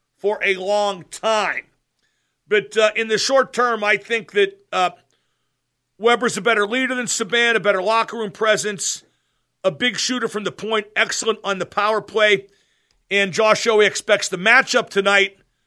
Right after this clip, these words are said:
to be Weber against the Evgeny Malkin line.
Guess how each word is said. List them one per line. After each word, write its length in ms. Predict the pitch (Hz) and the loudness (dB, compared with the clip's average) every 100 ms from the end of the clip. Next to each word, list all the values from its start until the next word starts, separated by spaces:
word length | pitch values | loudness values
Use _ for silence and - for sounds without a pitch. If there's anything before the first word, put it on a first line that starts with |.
| _ _ - | _ _ -14
to 80 | 170 | -6
be 160 | 208 | -6
Weber 640 | 185 208 214 214 208 143 _ _ _ _ - | 0 4 4 4 -2 -4 _ _ _ _ -6
against 380 | 190 185 202 - | -4 0 -2 0
the 60 | 202 | 0
Evgeny 420 | 185 - 196 180 | 0 0 0 0
Malkin 400 | 190 202 - 185 | 0 0 0 -4
line. 440 | 160 151 123 104 | -4 -6 -8 -10